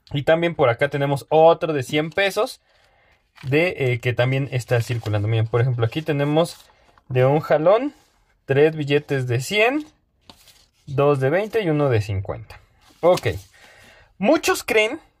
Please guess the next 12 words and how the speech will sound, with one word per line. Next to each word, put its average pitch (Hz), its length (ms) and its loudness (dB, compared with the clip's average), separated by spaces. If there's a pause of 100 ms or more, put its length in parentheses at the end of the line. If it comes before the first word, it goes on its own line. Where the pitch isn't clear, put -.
(160)
que 180 320 -2
estos 175 480 -2
billetes, 139 840 -6 (1700)
ya 170 240 4
sea 214 460 2
de 143 180 -4
la 135 180 -2
serie 160 640 -4 (180)
doble 143 640 2
A, 123 320 0 (1120)
A 127 240 4
D, 139 500 -2